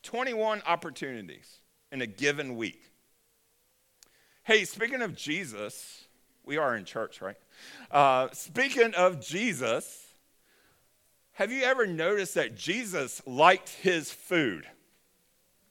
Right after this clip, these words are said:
Jesus, the Son of God, enjoyed a good meal.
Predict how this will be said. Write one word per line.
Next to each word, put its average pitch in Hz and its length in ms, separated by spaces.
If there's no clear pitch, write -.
Jesus, 214 840
the 139 80
Son 240 320
of 143 160
God, 151 440
enjoyed 190 640
a 139 120
good 147 400
meal. 110 440